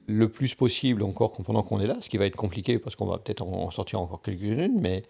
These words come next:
après ce sera compliqué. Après, on va se taper, euh, douze heures d'avion, plus encore, euh, les re-, les retours, euh, ch-, ch-, dans nos, chez nous respectifs. Mais, euh, on rattaque dans la foulée, euh, pour, euh, sortir un,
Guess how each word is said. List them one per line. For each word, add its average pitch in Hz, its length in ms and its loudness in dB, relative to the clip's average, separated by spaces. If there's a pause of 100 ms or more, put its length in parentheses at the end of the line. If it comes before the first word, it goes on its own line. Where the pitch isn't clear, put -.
(500)
après 98 200 -2
ce - 60 -10
sera - 140 -4
compliqué. - 420 -2
Après, 185 220 4
on 117 100 6
va 95 140 2
se - 100 -10
taper, 101 340 0
euh, 92 200 -2
douze 104 180 2
heures 110 120 8
d'avion, 107 380 4
plus 120 320 -2
encore, 110 520 6
euh, 92 260 0
les 98 160 2
re-, 98 160 4
les 107 80 4
retours, 107 400 2
euh, 101 280 2
ch-, - 200 -8
ch-, - 180 -12
dans 104 300 2
nos, 104 140 2
chez - 180 -4
nous 113 140 6
respectifs. - 680 0 (720)
Mais, 113 240 4
euh, 95 220 2
on 85 140 0
rattaque 101 380 -2
dans 98 100 0
la 95 80 0
foulée, 110 400 0
euh, 95 100 0
pour, 107 380 -2
euh, 87 100 0
sortir 107 460 -6
un, 87 400 -4